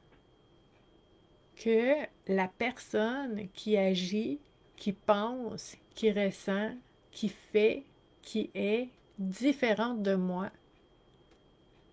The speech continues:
le fait par bonne volonté,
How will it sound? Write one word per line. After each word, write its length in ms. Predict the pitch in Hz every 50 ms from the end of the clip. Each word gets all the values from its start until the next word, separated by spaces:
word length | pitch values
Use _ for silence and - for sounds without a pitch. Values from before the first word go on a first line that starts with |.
| - -
le 140 | 202 196 190
fait 440 | - - - 208 202 220 254 294 - _ _ _ _ _ _ _ _ - -
par 220 | 202 196 190 180
bonne 300 | 175 202 208 214 220 214
volonté, 640 | 214 202 196 190 190 180 180 175 - - 196 208 247